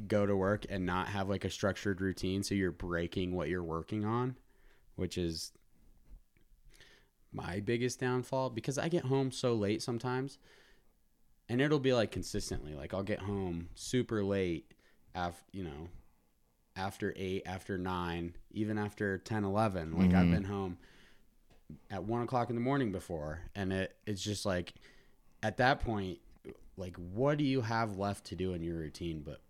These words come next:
Speaker 1: go to fucking bed? <laughs> You know, like, <laughs>
Speaker 2: Yeah.
Speaker 1: I'm fucking tired and I'm sleeping. Sometimes I don't even eat dinner. I'm just like, "Uh, <laughs>
Speaker 2: Yeah.
Speaker 1: I need to go to bed." So that, and that's the hardest part, is, like, just trying to, to,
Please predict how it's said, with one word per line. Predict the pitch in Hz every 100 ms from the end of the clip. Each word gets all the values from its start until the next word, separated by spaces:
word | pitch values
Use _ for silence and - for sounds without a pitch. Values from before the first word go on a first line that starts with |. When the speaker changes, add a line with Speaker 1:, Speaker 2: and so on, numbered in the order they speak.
| -
Speaker 1:
go | - 92
to | 82
fucking | - - - - -
bed? | 98 - - -
<laughs> | 92 95 117 110
You | 170 123 123
know, | 101 87 110 107
like, | 101 95 - 135 180 -
<laughs> |
Speaker 2:
Yeah. | 107 98 87 82
Speaker 1:
I'm | 165 -
fucking | 123 110 87
tired | 90 95 104 110 -
and | 95
I'm | 117
sleeping. | 107 110 107 98 90
Sometimes | 160 175 185 170
I | 165
don't | 147
even | 123
eat | 110 95 -
dinner. | 104 104 69 85
I'm | 107
just | 104 92
like, | 78 71
"Uh, | 80 78 78 101 -
<laughs> | 139
Speaker 2:
Yeah. | 95 95 87 78 76
Speaker 1:
I |
need | 139 139
to | 117
go | 107
to |
bed." | 92 85 76 - - - - - - -
So | - 104 98 95 78
that, | 113 127 -
and | 113 107 101
that's | - 120 -
the | 87
hardest | 82 73 -
part, | 67 64
is, | 65 -
like, | 50 - _ - - - - - - - _ - -
just | 92 90 -
trying | 82 82 85
to, | 85 82 85
to, | - - 87 82 80 80 80